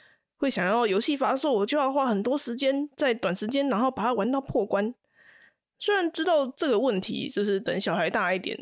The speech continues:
应该就可以解决，像就是可以放他自己一个人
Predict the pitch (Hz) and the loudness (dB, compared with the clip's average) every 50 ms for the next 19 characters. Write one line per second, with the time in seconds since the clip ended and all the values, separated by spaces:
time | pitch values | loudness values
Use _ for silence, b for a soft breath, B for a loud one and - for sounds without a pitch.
0 | 220 247 254 - 214 208 220 208 208 208 208 202 180 - 208 - - - - - | -12 -10 -6 -4 -2 0 2 0 0 0 0 -2 -2 -2 -4 -6 -6 -8 -10 -12
1 | - - - - 240 - - - - - 220 190 180 170 - - - 269 - - | -12 -10 -10 -10 -10 -10 -10 -8 -6 -6 -4 -4 -6 -8 -10 -14 -16 -16 -14 -12
2 | 190 208 190 175 190 202 - 208 175 160 - 190 180 180 180 185 185 185 196 214 | -8 -8 -8 -8 -8 -6 -4 -4 -4 -2 -2 -4 -4 -2 -2 -2 -2 -2 -4 -6
3 | 185 - - 185 214 196 170 156 - - - - - - | -8 -8 -6 -4 -2 -2 -2 -2 -2 -4 -8 -10 -12 -12